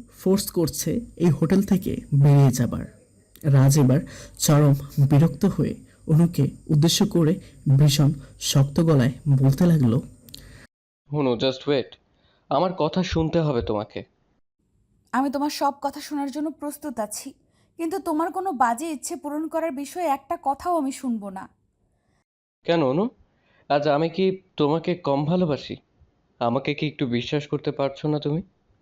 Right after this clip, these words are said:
Speaker 3: আমি তোমাকে সব সময় বিশ্বাস করি, কিন্তু নিজের সম্মানের সাথে আমি কখনো আপোষ করি না।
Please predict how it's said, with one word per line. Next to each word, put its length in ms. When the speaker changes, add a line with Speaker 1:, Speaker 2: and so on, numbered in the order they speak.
Speaker 3:
আমি 160
তোমাকে 280
সব 360
সময় 360
বিশ্বাস 420
করি, 260
কিন্তু 220
নিজের 240
সম্মানের 540
সাথে 300
আমি 240
কখনো 500
আপোষ 380
করি 280
না। 200